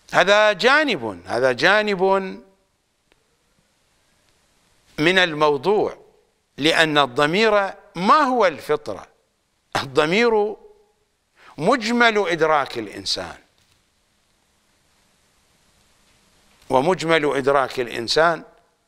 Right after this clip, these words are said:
لا ينحصر في الفطرة فقط، إنما الفطرة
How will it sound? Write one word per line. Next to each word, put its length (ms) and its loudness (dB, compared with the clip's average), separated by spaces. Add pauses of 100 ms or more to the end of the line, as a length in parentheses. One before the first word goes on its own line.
(320)
لا 340 2
ينحصر 600 0
في 120 -10
الفطرة 580 -4
فقط، 520 -6 (240)
إنما 300 0
الفطرة 840 -2